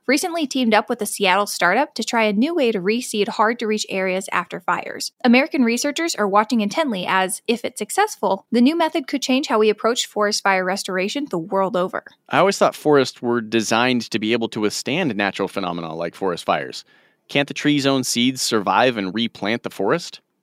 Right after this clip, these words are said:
Speaker 1: Mm, trees usually rely on wind and animals to spread their seed-filled pine cones across the forest, but the more severe fires now burn so hot that even the pine cones can't survive. Without the seeds, the trees can't grow back.
Speaker 2: Mm, but what if we brought seeds in ourselves?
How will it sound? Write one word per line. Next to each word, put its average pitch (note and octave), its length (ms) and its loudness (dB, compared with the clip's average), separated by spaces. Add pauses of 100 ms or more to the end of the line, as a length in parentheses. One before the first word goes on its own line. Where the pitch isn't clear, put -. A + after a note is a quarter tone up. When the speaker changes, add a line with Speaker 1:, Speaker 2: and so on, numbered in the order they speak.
(140)
Speaker 1:
Mm, A#3+ 320 2
trees E4+ 300 0
usually D4+ 300 0
rely A3+ 340 4
on A3 180 2
wind A3 240 2
and A3+ 160 -2
animals G#3 420 -2
to G#3+ 100 -4
spread G#3 280 0
their G3 160 0
seed-filled G3 540 -4
pine G3+ 260 -4
cones A#3+ 300 -2
across F#3+ 320 -4
the - 120 -16
forest, G3+ 520 -2
but B3 160 -2
the A#3 60 2
more A#3 220 2
severe A#3 380 -2
fires A#3+ 460 2
now G3 140 2
burn G#3+ 240 -2
so B3 240 2
hot A3 300 4
that G3+ 100 0
even A#3 240 2
the F#3+ 80 -2
pine A#3+ 320 -2
cones - 280 -10
can't - 220 -10
survive. - 420 -12 (220)
Without B3 280 4
the A3+ 60 -4
seeds, C#4 440 -2
the G#3 180 2
trees C4+ 260 -4
can't A3 220 -4
grow G3 160 -2
back. - 480 -6 (100)
Speaker 2:
Mm, G2+ 600 -6
but G#2+ 120 0
what D#3 140 4
if F3 80 -2
we D#3 80 -2
brought C3+ 300 4
seeds B2 400 -4
in A2+ 220 -2
ourselves? F#2 720 -2